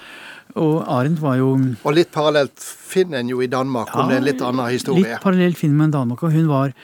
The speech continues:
Speaker 1: hun var meget høflig. Vi fikk te servert i nydelige kopper, og det var mørkt, og da vi kom inn, Mark og jeg, så sto det Blücher på postkassen, altså den verdensberømte filosofen,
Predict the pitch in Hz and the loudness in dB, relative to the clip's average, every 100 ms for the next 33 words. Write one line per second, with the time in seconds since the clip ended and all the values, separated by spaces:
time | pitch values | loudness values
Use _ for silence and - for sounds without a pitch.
0 | - - - - 127 143 123 120 110 - | -20 -20 -18 -6 0 2 2 0 -4 -4
1 | 131 - - 214 196 135 - 123 - 123 | -4 -4 -2 0 0 -2 -6 -10 -8 -8
2 | - 127 135 127 135 120 117 127 127 110 | -4 -4 -2 -4 -4 -4 -4 -2 -2 -2
3 | 110 120 - 156 - 185 202 - - - | -6 -8 -4 -6 -4 -2 -2 -4 -20 -20
4 | - - - 123 123 120 120 123 117 120 | -20 -16 -8 -4 -2 0 -2 -4 0 2
5 | 160 - - 151 131 127 131 - 120 120 | 2 0 -6 -4 -2 -2 -2 0 2 4
6 | 123 104 - 135 131 131 - 131 135 131 | 2 -2 -6 0 0 0 -2 -2 -2 -2
7 | 139 135 117 123 - 202 120 135 123 - | -4 -2 -2 -4 -6 -8 -4 -2 -2 -2
8 | - 180 - 139 131 - 143 - 175 156 | 0 2 2 0 -2 -2 -4 -2 -4 -2
9 | 135 151 135 143 127 120 120 - 120 - | -4 -4 -2 0 2 2 0 0 -2 -2
10 | 127 123 131 113 127 | -4 0 0 0 -2